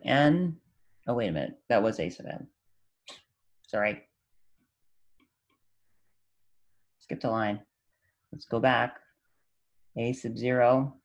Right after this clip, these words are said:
um, is equal to two pi squared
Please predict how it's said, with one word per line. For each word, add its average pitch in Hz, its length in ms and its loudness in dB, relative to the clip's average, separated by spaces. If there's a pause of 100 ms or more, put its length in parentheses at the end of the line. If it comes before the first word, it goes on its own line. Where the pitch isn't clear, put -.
(1200)
um, 110 520 4
is 107 180 -4
equal 104 200 -4
to 101 100 -4
two 101 240 -4
pi 98 260 -4
squared - 600 -6